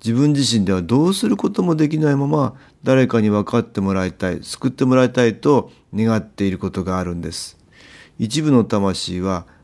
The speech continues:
全く違う次元に進んだり生まれ変わっていますが、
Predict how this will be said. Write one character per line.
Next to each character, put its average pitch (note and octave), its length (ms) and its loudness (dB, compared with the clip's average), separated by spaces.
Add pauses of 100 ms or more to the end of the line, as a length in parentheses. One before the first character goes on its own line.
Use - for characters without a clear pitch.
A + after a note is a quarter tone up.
全 G#2 140 -2 (220)
く A3 80 -6
違 G#3+ 140 -2 (100)
う F#3+ 60 4
次 F#3 80 -2
元 F3+ 140 4
に E3 120 0
進 D#3+ 200 -4
ん D#3 40 0
だ D3 120 4
り A2 80 4
生 G#2+ 40 4
ま B2 120 4
れ B2 120 2
変 B2 120 2
わ B2 60 4
っ - 60 -6
て - 160 -8
い G2+ 40 2
ま G#2 120 2
す - 160 -8
が、 G2+ 220 0